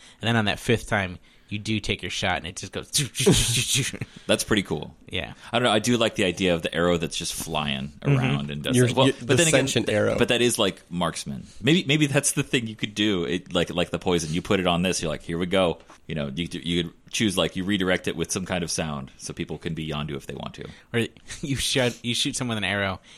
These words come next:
Speaker 1: and your bow just picks up their blood scent. <laughs> Just wants
Speaker 2: The
Speaker 1: more.
Speaker 2: homing, homing arrow.
Speaker 1: Yeah.
Speaker 2: Yeah.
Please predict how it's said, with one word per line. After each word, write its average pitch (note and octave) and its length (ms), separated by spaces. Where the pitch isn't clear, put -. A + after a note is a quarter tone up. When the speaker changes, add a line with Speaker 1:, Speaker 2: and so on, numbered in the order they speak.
Speaker 1:
and A2+ 120
your G#2 80
bow G#2 240
just G2 180
picks - 220
up G2 100
their F#2+ 140
blood F#2+ 280
scent. A2+ 280
<laughs> C3+ 240
Just - 300
wants - 200
Speaker 2:
The - 100
Speaker 1:
more. E2 160
Speaker 2:
homing, E2 260
homing E2+ 320
arrow. E2 280
Speaker 1:
Yeah. D#2+ 100
Speaker 2:
Yeah. C#2+ 160